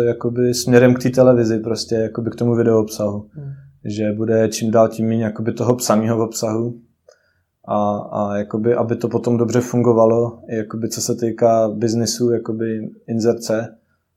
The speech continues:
Speaker 1: takže ten videoobsah, jakoby, v tomhle povede, no.
Speaker 2: Takže si myslíš, že se z Lovu Kapra jednou stane takovej v uvozovkách youtuber?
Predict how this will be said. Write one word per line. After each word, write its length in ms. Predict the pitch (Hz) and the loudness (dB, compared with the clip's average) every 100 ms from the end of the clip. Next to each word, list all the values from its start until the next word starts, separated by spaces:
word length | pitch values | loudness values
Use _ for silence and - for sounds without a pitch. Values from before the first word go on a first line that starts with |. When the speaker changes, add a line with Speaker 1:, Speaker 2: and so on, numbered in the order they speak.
| _ - | _ -8
Speaker 1:
takže 200 | 104 110 | -6 -4
ten 200 | 113 110 | -2 2
videoobsah, 540 | 113 117 107 - 107 | 6 6 4 -4 -6
jakoby, 600 | 110 - 110 113 113 110 110 _ _ | -6 -6 -4 -2 -2 -4 -8 _ _
v 120 | _ | _
tomhle 180 | 113 113 | -8 -6
povede, 400 | 113 123 123 107 | -4 0 2 0
no. 220 | 95 - - | -2 -10 -14
Speaker 2:
Takže 200 | - 127 | -12 -10
si 140 | - 131 | -6 -6
myslíš, 300 | 127 131 131 | -6 -6 -6
že 100 | 131 | -6
se 140 | 139 | -6
z 60 | 131 | -4
Lovu 200 | 131 123 | -4 -2
Kapra 320 | 127 127 127 | -2 0 0
jednou 240 | 123 120 | 0 -4
stane 280 | 123 - 127 | -8 -4 -2
takovej 360 | 123 123 131 127 | -2 -4 -4 -4
v 100 | - | -6
uvozovkách 500 | 127 127 - 127 127 | -8 -8 -2 0 0
youtuber? 580 | 131 123 - 127 123 | -2 -6 -4 -2 -2